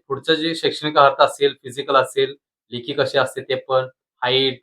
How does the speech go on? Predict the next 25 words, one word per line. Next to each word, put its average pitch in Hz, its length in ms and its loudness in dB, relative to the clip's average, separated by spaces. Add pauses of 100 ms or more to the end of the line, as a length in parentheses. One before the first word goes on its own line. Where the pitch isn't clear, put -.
(120)
अ, 113 100 -10
त्याच्यामध्ये 123 480 -4
जर 127 140 0
बघायला 123 300 4
गेलं 123 160 -4
तर - 80 -20
सगळ्यात 127 380 -2
महत्त्वाचं 123 400 -6
म्हणजे 123 240 -8
बीएमआय. 120 480 0 (640)
या 117 80 -4
बीएमआयचं 131 540 0
सुद्धा 131 260 -6
खूप 131 180 -12
मोठ्या 123 220 -12
प्रमाणात 120 240 -14
चर्चा - 320 -6
होती, 110 200 -6
जसं - 220 -16 (100)
फॉरेस्टला 120 360 -8
सुद्धा 123 180 -4
होतं 120 260 -6
तसं, 135 180 -10 (560)
अ, 107 140 -4
जवान, 117 460 4